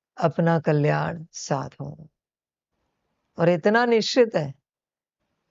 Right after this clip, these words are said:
परमात्मा से अगर अपना कल्याण नहीं साध सके, तो बच्चे फिर कोई नहीं बचा जो तुम्हारा कल्याण कर सकेगा। कोई नहीं रहा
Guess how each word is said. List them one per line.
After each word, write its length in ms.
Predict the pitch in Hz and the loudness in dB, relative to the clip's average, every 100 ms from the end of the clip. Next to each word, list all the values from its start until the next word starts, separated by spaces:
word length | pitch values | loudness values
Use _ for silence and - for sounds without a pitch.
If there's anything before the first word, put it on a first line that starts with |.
| _ - | _ -2
परमात्मा 680 | 170 170 196 240 - 220 214 | 2 4 2 2 0 2 0
से 220 | 196 220 | 2 2
अगर 200 | 202 202 | 4 4
अपना 340 | 196 185 185 180 | 2 2 0 2
कल्याण 560 | 180 170 175 185 185 | 2 2 2 0 0
नहीं 320 | 160 151 185 | 0 0 0
साध 400 | 185 185 165 156 | 0 0 0 0
सके, 420 | 156 160 151 165 170 _ _ _ _ _ _ _ _ _ _ _ | 0 -2 -6 -8 -12 _ _ _ _ _ _ _ _ _ _ _
तो 100 | 196 | -6
बच्चे 340 | 175 160 196 | -4 -4 -4
फिर 460 | 170 185 170 165 170 _ | -4 -2 -2 -2 -8 _
कोई 300 | - 175 190 | 0 2 2
नहीं 280 | 180 165 165 | 2 2 2
बचा 500 | 151 143 160 170 220 - _ _ - | 0 -2 -4 -8 -10 -16 _ _ -6
जो 160 | 170 | -4
तुम्हारा 380 | 160 165 160 165 | 0 2 2 2
कल्याण 540 | 160 160 147 151 170 175 | 2 0 0 -2 -4 -4
कर 260 | 160 147 | -2 -2
सकेगा। 720 | 139 147 - 151 160 170 170 - _ _ _ _ _ _ _ _ - | -4 -8 -8 -12 -14 -16 -18 -20 _ _ _ _ _ _ _ _ 0
कोई 240 | 208 240 | 2 4
नहीं 240 | 240 185 160 | 4 2 0
रहा 380 | 143 - 185 | -4 -8 -20